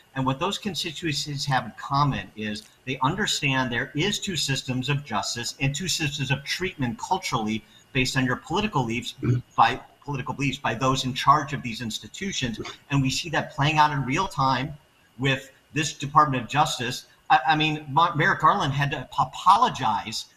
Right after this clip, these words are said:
for a department, a, a, an F B I director in Richmond sending a message out about be-,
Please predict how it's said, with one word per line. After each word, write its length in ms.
for 420
a 80
department, 600
a, 280
a, 200
an 80
F 200
B 100
I 120
director 800
in 260
Richmond 560
sending 300
a 40
message 460
out 220
about 420
be-, 140